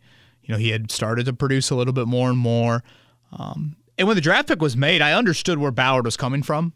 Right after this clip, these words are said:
Obviously, the torn Achilles i-, is, I think, what rubbed a lot of people the wrong way. But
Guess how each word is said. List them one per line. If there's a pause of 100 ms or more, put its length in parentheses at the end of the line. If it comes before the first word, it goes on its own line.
(120)
Obviously,
the
torn
Achilles (540)
i-,
is,
I
think,
what
rubbed
a
lot
of
people
the
wrong
way.
But